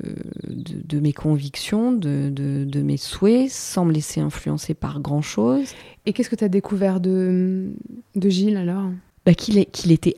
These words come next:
Speaker 1: hallucinant, qu'il avait une constance dingue, qu'il avait une empathie incroyable.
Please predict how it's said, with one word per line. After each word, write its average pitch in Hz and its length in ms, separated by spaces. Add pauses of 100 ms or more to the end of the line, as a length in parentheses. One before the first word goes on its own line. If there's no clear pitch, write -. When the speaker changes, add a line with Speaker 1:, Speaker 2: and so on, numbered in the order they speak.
Speaker 1:
hallucinant, 208 840 (140)
qu'il - 180
avait 165 140
une 170 140
constance - 1040 (180)
dingue, 185 580 (120)
qu'il 170 220
avait 156 280
une 156 260
empathie 196 840 (180)
incroyable. 180 840